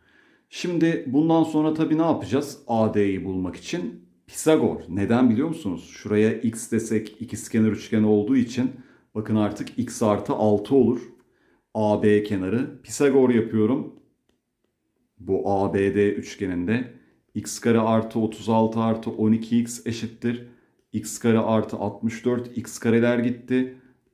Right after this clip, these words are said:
On iki x eşittir yirmi sekizden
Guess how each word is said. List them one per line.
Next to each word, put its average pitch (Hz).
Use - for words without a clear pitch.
On 127
iki 127
x 117
eşittir 104
yirmi 110
sekizden 127